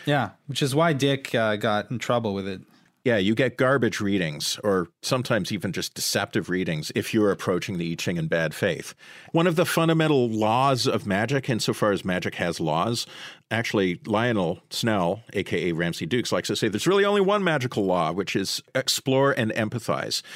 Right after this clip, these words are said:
Speaker 2: that a magical way of living and thinking and approaching the world is one in which you are personifying the things that you encounter, that you don't look at trees as just being, you know, living but insentient objects.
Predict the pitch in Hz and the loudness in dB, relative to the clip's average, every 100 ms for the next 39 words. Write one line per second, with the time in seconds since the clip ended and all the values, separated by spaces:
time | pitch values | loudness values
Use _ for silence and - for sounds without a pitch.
0 | - - - - 98 104 101 - - - | -14 -14 -16 -8 0 0 0 -6 -6 -4
1 | 101 110 117 123 123 104 104 101 - - | 0 0 0 -2 0 2 0 -2 -12 -16
2 | 92 95 110 110 85 92 104 143 151 147 | -6 0 2 2 2 0 2 0 -2 -4
3 | 95 87 - 107 156 151 165 160 160 95 | -4 -4 -2 -2 0 -2 -2 -6 -6 -6
4 | - 110 - 131 113 117 123 110 - 107 | 0 0 0 -2 0 0 0 -2 -2 -2
5 | 113 101 - 107 104 107 - 131 135 135 | 0 -2 0 0 0 -2 0 0 0 0
6 | 95 80 80 85 - - - - _ 107 | 0 0 -2 -6 -14 -20 -20 -20 _ -6
7 | - 87 82 98 - - _ - - 127 | -2 -2 -2 -4 -8 -10 _ -8 -2 0
8 | 139 165 180 139 - - - _ 117 117 | 0 0 2 0 -2 -8 -20 _ -2 0
9 | 127 127 110 117 127 - 104 98 107 - | 0 0 -2 -2 -4 -2 0 0 -2 -4
10 | 92 - 104 92 87 87 - _ - 92 | -6 -4 -4 -2 -4 -8 -18 _ -6 -4
11 | - 131 139 131 110 110 117 98 - 101 | 2 2 4 2 2 0 0 0 0 0
12 | 92 95 85 87 80 - 80 - | -2 -2 -2 -2 -2 -2 -4 -4